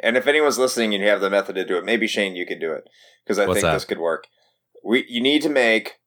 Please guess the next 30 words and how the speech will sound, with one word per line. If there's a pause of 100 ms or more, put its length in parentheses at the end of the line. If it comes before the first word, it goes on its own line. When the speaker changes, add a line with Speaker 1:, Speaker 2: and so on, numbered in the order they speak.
(160)
Speaker 1:
an
R
P
G, (320)
Speaker 2:
Uh-huh.
Speaker 1:
reverse
R
P
G
like
an
item
shop, (220)
but
make
Speaker 2:
Okay.
Speaker 1:
a
morgue (200)
for
adventurers,
and
you
run
that
morgue. (500)
Like
every
would-be
adventurer. (520)
Speaker 2:
<laughs>